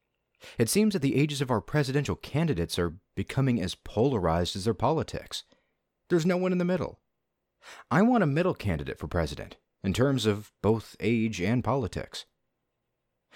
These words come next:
As far as the terms of approximating an appropriate age go, forties and fifties seem like a pretty reasonable range. Cognitive function is certainly not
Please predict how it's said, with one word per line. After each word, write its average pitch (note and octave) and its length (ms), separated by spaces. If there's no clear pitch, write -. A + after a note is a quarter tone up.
As A2+ 100
far D#3 180
as G#2+ 200
the D#2+ 260
terms F2 360
of D#2 80
approximating D#2 580
an C2+ 100
appropriate D#2 460
age A2+ 260
go, D#2 280
forties C#3+ 440
and A2 100
fifties F#2+ 420
seem D3 280
like C#3 120
a A2+ 60
pretty A#2+ 200
reasonable F#2 420
range. F2+ 440
Cognitive A2+ 440
function A2 420
is G#2 160
certainly E2+ 460
not F2+ 260